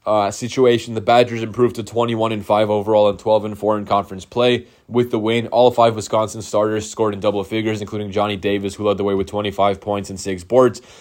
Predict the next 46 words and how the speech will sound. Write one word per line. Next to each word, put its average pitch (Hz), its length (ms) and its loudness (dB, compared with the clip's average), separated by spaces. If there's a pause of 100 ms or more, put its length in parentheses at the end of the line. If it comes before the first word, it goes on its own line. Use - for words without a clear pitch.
(220)
Hunter 135 280 0
Dickinson's 127 540 -2
twenty-one 117 440 0
points 117 320 -2
were 110 100 -2
not 107 200 4
enough 110 240 2
for 110 100 -6
the 104 80 -2
Wolverines, 107 560 0 (300)
who 120 140 2
are 110 140 6
firmly 139 460 2
on 117 160 2
the 113 120 -2
N 113 80 0
C 113 120 -8
double 113 220 0
A 110 80 2
tournament 110 400 -2
bubble 107 280 4
heading 104 260 -2
into 104 120 -10
the 98 100 -6
season 98 300 -8
stretch 104 360 -2
run 107 220 0 (300)
after 107 280 -2
the 107 120 0
latest 104 340 2
loss 101 240 2
dropped 98 260 2
them 98 120 -6
to 98 100 -4
fourteen 120 460 2
and 110 100 -4
eleven 104 340 4
overall 101 520 4 (220)
and 107 160 0
only 107 340 -2
eight 117 280 2
and 98 140 -6
seven 101 320 0
in 95 140 -6
Big 95 280 0
Ten 98 360 -6